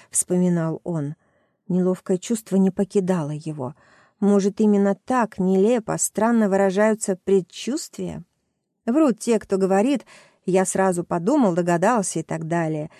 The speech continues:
Не подумал, не догадался, но потерял себя в пространстве. Вот что такое предчувствие. Оказалось, Островский член промысловой научной экспедиции,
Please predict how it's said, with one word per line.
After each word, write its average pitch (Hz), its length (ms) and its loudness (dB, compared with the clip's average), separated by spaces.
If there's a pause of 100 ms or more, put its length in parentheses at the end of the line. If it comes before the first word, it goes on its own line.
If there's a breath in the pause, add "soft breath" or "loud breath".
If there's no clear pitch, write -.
(280 soft breath)
Не 277 280 4
подумал, 170 640 0
не 185 380 2
догадался, 208 800 0
но 214 280 2 (360 loud breath)
потерял 214 640 2
себя 220 320 -2
в 220 60 -10
пространстве. 233 800 -2 (320 loud breath)
Вот 196 640 2
что - 420 -2
такое 180 500 -2
предчувствие. 160 880 -10 (680)
Оказалось, 262 760 0 (320 loud breath)
Островский 240 760 -2
член 269 520 -2
промысловой 233 760 2
научной 247 640 0
экспедиции, 196 960 -4